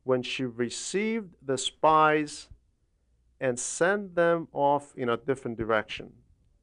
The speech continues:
In the book of Numbers, we read that the Israelites came next to Jericho.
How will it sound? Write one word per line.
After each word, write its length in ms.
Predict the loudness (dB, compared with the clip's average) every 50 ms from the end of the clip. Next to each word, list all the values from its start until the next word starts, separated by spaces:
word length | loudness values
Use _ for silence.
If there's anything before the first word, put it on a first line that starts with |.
| _ -8
In 120 | -4 -4
the 80 | -4 -2
book 220 | -2 -4 -2 0
of 80 | 0 0
Numbers, 640 | 2 2 2 2 2 2 2 0 0 0 -4 -10 -10 -6
we 160 | -4 -4 -4
read 380 | -4 -4 -2 0 0 0 4
that 340 | 6 6 8 6 6 4 _
the 100 | -4 -4
Israelites 640 | -4 -4 -2 0 0 2 2 2 2 2 0 -2 -8
came 340 | -8 -4 -2 -2 -2 0 0
next 260 | -2 -2 -2 -4 -8
to 100 | -16 -16
Jericho. 600 | -6 -2 0 2 2 0 0 -4 -10 -16 -18 -18